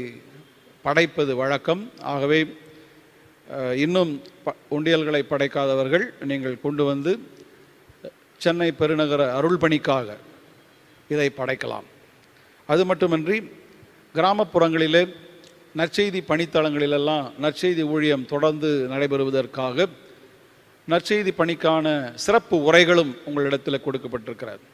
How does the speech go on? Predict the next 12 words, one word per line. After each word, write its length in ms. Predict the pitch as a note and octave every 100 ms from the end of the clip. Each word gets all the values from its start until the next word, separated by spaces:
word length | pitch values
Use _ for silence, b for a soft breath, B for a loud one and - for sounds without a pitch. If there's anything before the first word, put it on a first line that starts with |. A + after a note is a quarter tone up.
| _ _ b b b b b _ - C#3
நீங்கள் 280 | D3+ D#3 D3+ C3 C#3+
இந்த 120 | C#3
காலத்தில் 560 | C3+ D3 D3+ D3+ D3+ C#3
எல்லாருக்கும் 500 | C3+ D#3 D3+ D#3+ D3
கஷ்டங்கள் 480 | C#3+ C3+ D3 C#3+ C#3
உண்டு, 160 | C#3+ F3 -
பொருளாதாரத்தில் 720 | D3 D3 C#3 C#3 C3+ C#3 C#3+ C3 A2+
தொய்வுகள் 420 | D3+ D3+ D3 C#3 C3
இருக்கிறது, 340 | B2+ C#3+ D#3 C#3
வீழ்ச்சி 260 | D3 C#3+ C#3
இருக்கிறது. 460 | C3+ C#3 C3+ C#3 G#3 - B B B B B _ -
ஆனாலும் 500 | C#3+ E3 F3 G3 F3+